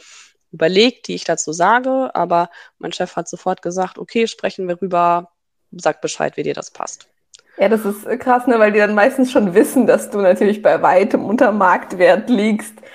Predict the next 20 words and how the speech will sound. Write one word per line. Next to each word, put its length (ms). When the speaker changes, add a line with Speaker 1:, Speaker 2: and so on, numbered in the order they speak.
Speaker 2:
und 100
einfach 240
drauf 340
warten 680
und 260
die 120
Zeit 360
so 60
ein 120
bisschen, 580
äh, 60
auszögern, 1040
bis 180
die 80
Person 380
dann 120
auf 140
einen 220
zukommt, 640
ja. 300